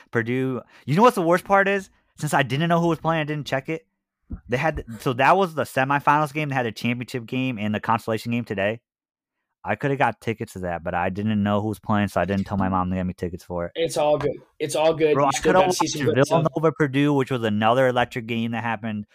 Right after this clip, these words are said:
Speaker 1: today that Purdue won. Oh, I'm so, I coulda watched it from, like, ten rows up, dude. It's insane. It was ba-, honestly, that's probably better. Only ten rows up. I was in a corner. Probably better than watching it on T V. Like, if you go, you know how, like,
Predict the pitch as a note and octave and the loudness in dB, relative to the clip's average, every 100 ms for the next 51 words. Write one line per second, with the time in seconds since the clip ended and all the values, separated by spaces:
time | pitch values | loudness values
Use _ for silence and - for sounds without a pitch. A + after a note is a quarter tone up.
0 | _ - G#2+ G#2+ G#2+ G2+ A2 G#2+ A2 - | _ -2 0 0 -2 -2 -4 -4 -4 2
1 | C3 A#2 A#2+ - D#3 D3+ D3+ D3 _ - | 2 2 0 -6 -4 -2 -4 -8 _ -18
2 | - G3 E3 F3 - F3+ F#3 F3 D#3 - | -12 -10 -8 -10 -10 -10 -6 -4 -6 -6
3 | F#3 F3+ F3 F3 E3+ B2 A2 B2 C#3+ D#3 | -8 -2 -2 -2 -4 -6 -10 -10 -14 -14
4 | C#3+ E3 C#3+ G#2 A2 G#2 G#2+ - - G#2 | -12 -12 -10 -8 -8 -10 -16 -20 -14 0
5 | C#3 G3 G3+ A#3 B3 A#3+ _ _ _ A#3 | 2 2 -2 -4 -4 -8 _ _ _ -8
6 | - B3 G3+ C3+ D3+ E3+ E3+ - B2 E3+ | 0 2 2 0 0 2 0 -2 -2 2
7 | A3 - F3+ F3 F3 E3+ C3 C#3+ B2 B2+ | 2 2 0 2 4 4 2 0 0 -6
8 | C#3 B2+ B2+ C#3 E3+ - _ - G#3+ G#3 | -8 -8 -6 -4 -6 -12 _ -2 0 2
9 | C#3 D3 D#3 C3+ C3 - B2+ G#2+ A#2+ A#2+ | 0 0 0 0 0 -2 -6 -4 -6 -6
10 | G#2+ F2+ _ _ - G#2+ B2+ D#3 D3 C#3+ | -6 -10 _ _ -8 -6 0 0 0 0
11 | E3+ G3 G3+ G3 F#3 E3+ - _ C#3+ C#3+ | -2 0 6 8 8 6 0 _ 4 4
12 | C3+ A2 | 4 2